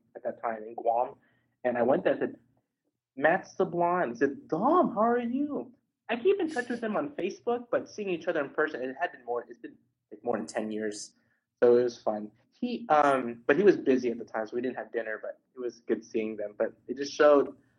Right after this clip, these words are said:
like, how, how, how far we've gone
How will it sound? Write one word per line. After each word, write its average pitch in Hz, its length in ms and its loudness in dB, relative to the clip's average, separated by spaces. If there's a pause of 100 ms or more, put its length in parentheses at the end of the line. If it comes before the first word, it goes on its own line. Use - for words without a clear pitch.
(160)
like, 113 160 0
how, 113 300 -2 (260)
how, 117 260 -6
how 120 180 -8 (100)
far 113 480 4 (400)
we've 113 160 0
gone 110 420 2